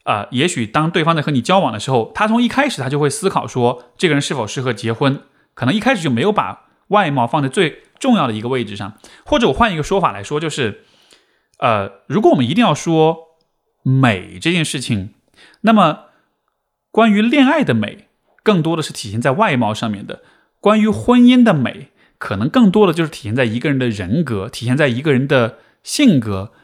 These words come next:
相处方式、沟通方式上面了。就在我看来，也许一个人他不是最美，世界上最美丽的人，但是如果他真的是一个很好的伴侣的话，我依然认为那是美的。因为你知道，就是，就两个人结婚之后，如果能相处得很好，能够有很和谐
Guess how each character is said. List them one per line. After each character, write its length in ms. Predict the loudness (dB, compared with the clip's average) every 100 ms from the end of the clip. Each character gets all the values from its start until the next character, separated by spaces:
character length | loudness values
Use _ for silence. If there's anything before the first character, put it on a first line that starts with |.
| _
相 240 | -6 0 2
处 140 | 2
方 280 | 0 0 0
式、 180 | -2 -2
沟 200 | 2 2
通 160 | 4
方 220 | 2 2 0
式 140 | -2
上 180 | -4 -4
面 160 | -6
了。 160 | -10 -16 _ _
就 120 | -4
在 140 | 0 0
我 140 | 0
看 160 | -2 0
来， 260 | 0 0 -6 _ _ _
也 160 | -2 -2
许 140 | 0
一 140 | -2 0
个 80 | 0
人 80 |
他 140 | 0 -2
不 160 | -4
是 120 | -6 -6
最 280 | -2 0
美， 240 | 0 -2 -6
世 140 | -8 -2
界 60 |
上 120 | 0
最 180 | 0 2
美 220 | 2 0
丽 140 | -6 -6
的 80 | -6
人， 240 | -8 -12 _ _ _ _ _
但 160 | 0 2
是 120 | 0
如 120 | 0
果 100 | -2
他 140 | -2
真 160 | 0 4
的 80 | 2
是 200 | 2 -2
一 100 | -2
个 80 | -2
很 160 | -2
好 140 | -2 -6
的 100 | -6
伴 340 | -2 0 0
侣 100 | -4
的 120 | -8
话， 240 | -8 -8 -8 _ _ _
我 120 | -2 0
依 100 | 4
然 180 | 4
认 100 | 6
为 80 | 4
那 100 | 4
是 100 | 2
美 300 | 0 -2 -6
的。 220 | -12 -14 -18 _
因 120 | 2
为 80 | 4
你 140 | 2
知 100 | 0
道， 100 | -2
就 60 | -2
是， 380 | -2 -4 -4 _ _ -20 -6
就 100 | -2
两 140 | 0
个 60 | 0
人 60 |
结 160 | 0 2
婚 160 | 4 4
之 120 | 2
后， 140 | -2
如 120 | 0
果 100 | 0
能 160 | 0 -2
相 240 | 0 0
处 100 | 0
得 80 | -2
很 200 | -2 -4
好， 260 | -2 -4 -2
能 120 | -4
够 100 | -2
有 80 | -2
很 180 | -2 -6
和 200 | -4 -6
谐 300 | -2 -2